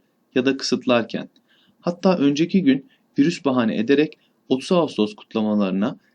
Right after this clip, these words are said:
kısıtlama getirirken, nasıl oluyor da Koçtepe'de Atatürk silüeti, otuz Ağustos sevincini vurgulayan ışık gösterileri?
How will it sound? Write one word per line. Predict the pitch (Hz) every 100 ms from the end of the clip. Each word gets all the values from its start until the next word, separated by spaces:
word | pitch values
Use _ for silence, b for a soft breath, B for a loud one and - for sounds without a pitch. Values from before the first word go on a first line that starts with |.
| _
kısıtlama | - - - 120 123
getirirken, | 110 104 101 92 87 82 _ _ _ _ -
nasıl | 170 202 190
oluyor | 175 139 120
da | 104
Koçtepe'de | - 113 - 117 113 107 104
Atatürk | 107 107 104 107
silüeti, | - 104 101 98 - 156 _ _ _ _
otuz | 127 127 151
Ağustos | 147 135 127 127
sevincini | - 113 110 110
vurgulayan | 107 107 104 104 104 98
ışık | 98 - -
gösterileri? | 101 - 101 98 101 175